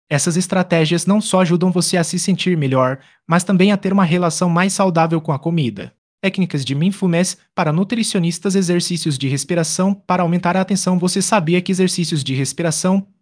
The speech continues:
podem ser uma ferramenta poderosa para aumentar sua atenção? Quando você se concentra na sua respiração, consegue acalmar a mente e se tornar mais presente.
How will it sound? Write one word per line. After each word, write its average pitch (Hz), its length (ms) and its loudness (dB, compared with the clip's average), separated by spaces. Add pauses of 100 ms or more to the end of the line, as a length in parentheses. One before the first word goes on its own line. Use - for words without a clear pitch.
podem 226 240 0
ser 220 180 0
uma 196 180 2
ferramenta 175 520 -2
poderosa 156 500 2
para 170 220 0
aumentar 170 400 0
sua 233 240 -2
atenção? 190 580 0 (380)
Quando 160 180 4
você 185 220 2
se 208 140 0
concentra 202 560 2
na 175 160 2
sua 190 200 0
respiração, 175 840 0 (160)
consegue 196 340 2
acalmar 185 400 4
a 190 60 4
mente 170 400 2
e 180 80 0
se 196 160 -2
tornar 196 320 4
mais 175 280 4
presente. 143 680 0